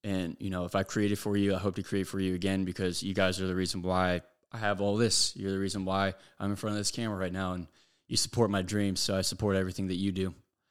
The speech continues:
And, you know, if you ever wanna have a little chat about what you're going through, like, that's just gonna help you, man.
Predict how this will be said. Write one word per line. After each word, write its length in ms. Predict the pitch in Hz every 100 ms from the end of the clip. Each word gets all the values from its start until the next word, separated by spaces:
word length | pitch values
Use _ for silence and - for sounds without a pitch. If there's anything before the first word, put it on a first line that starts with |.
| _ _ _ _ -
And, 340 | 92 82 82 _ _ _ -
you 80 | 90
know, 160 | 85 85 _ -
if 140 | 92
you 140 | 95
ever 200 | 98 98
wanna 220 | 98 98 95
have 240 | 98 95
a 40 |
little 200 | 95 101
chat 260 | 95 113 104
about 220 | 98 95
what 120 | 101
you're 120 | - 101
going 240 | 107 110
through, 240 | 120 120
like, 260 | 110 92 90 _ _ _ _ _ _ _ _ _ -
that's 160 | 98
just 140 | 117 117
gonna 140 | 113
help 200 | 113 110
you, 60 | 95
man. 240 | 90